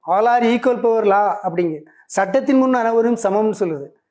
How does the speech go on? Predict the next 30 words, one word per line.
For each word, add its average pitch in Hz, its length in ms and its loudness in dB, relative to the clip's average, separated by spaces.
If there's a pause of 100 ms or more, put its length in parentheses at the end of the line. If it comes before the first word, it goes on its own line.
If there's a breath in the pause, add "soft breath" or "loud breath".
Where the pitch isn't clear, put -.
(300)
சட்டப்படி 294 540 0
அவரவர் 262 360 2
வாழறதுக்கு 233 340 2
இது 220 200 4
வந்து 254 280 2
நத்தம் 208 540 0
புறம்போக்கு 233 380 0
நிலத்தில் 214 540 0 (380 soft breath)
நான் 214 420 0
கோவில் 285 340 2
கட்டுவது 226 600 2
உங்களுக்கு 202 460 0
ஏதாவது 240 420 2
இடையூறு 226 360 4
இருந்தா, 196 240 0
நத்தம் 170 300 0
புறம்போக்கு 262 400 2
நிலத்துல 233 400 2
கோவில் 233 300 4
கட்டுறதை 220 260 2
விட்டுட்டு 214 340 0 (220 loud breath)
ஒரு 214 140 2
ப்ராசிக்யூஷன் 262 540 2
சென்டர் 233 240 2
வச்சிருந்தோம்னா 214 440 2
நீங்க 233 140 4
வந்து 240 160 2
என்னை 220 220 2
கைது 220 240 2
பண்ணலாம். 175 440 -2